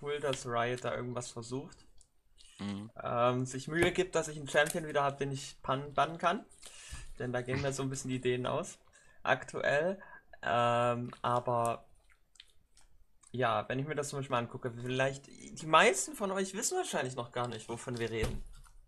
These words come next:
Speaker 1: Und deswegen möchten wir das mal kurz erzählen. Also,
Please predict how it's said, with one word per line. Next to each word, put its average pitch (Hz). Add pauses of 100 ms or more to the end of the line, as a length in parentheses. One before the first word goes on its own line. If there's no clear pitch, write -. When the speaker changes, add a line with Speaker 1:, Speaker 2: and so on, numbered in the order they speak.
(240)
Speaker 1:
Und 135
deswegen 156 (760)
möchten 123
wir 123
das 123
mal 120
kurz 127
erzählen. 117
Also, -